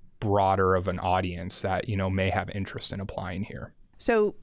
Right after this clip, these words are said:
Speaker 2: recognizing what you just said, and not everybody has the same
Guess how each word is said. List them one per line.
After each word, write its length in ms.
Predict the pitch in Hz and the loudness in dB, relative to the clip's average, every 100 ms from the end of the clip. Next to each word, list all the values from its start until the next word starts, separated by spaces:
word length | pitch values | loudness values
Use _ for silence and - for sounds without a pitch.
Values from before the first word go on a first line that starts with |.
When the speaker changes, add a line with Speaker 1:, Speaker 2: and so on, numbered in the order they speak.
| - - | -18 -2
Speaker 2:
recognizing 400 | 185 247 254 - | 0 2 0 0
what 100 | - | 0
you 100 | 269 | 0
just 160 | 277 - | 0 0
said, 360 | 113 143 190 - | 2 2 0 -2
and 280 | 165 165 - | 0 0 -2
not 240 | 165 156 - - | 0 0 0 -2
everybody 300 | 160 147 151 | 0 0 0
has 100 | 151 | -2
the 60 | 156 | -2
same 360 | 151 143 147 | -2 -2 -4